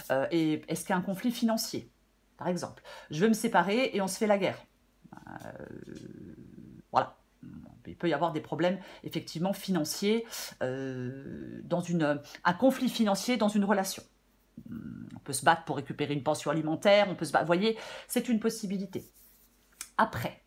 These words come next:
après, ça peut être le fait aussi, le dix de pentacle, de chercher une relation dans laquelle on se sentirait en sécurité et en confiance. Ça peut être le fait qu'on a envie d'être, de construire une relation durable. Vous voyez ?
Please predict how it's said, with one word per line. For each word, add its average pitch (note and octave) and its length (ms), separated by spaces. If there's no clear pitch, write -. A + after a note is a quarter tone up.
après, A#2+ 320
ça A3+ 140
peut F4 100
être B3 220
le F3 80
fait D4+ 400
aussi, C#4 480
le F3 120
dix F#3 160
de F#3+ 80
pentacle, G3+ 460
de F#3+ 100
chercher - 480
une B3 100
relation G#3+ 440
dans A3 80
laquelle G3+ 320
on F#3 60
se F#3 140
sentirait G#3+ 600
en F#3 140
sécurité A3+ 880
et - 100
en F3+ 140
confiance. A#3+ 840
Ça A#3 140
peut C4 100
être C4 120
le B3+ 100
fait D4+ 160
qu'on A#3 180
a G#3 40
envie C4+ 500
d'être, A3 400
de G#3+ 100
construire B3+ 480
une G#3+ 100
relation A3+ 540
durable. D#3+ 800
Vous D3 80
voyez ? C4 300